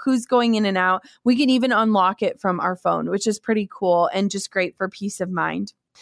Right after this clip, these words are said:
I also think you want to create an experience online. So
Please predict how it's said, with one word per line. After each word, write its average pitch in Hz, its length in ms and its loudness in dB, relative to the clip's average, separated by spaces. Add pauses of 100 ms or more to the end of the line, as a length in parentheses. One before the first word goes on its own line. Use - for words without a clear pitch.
(400)
I 277 120 2
also 370 300 2
think 440 200 0
you 370 80 4
want 294 280 2
to 320 80 -4
create 240 480 0
an 247 80 4
experience 214 800 0
online. 202 560 0
So 240 260 0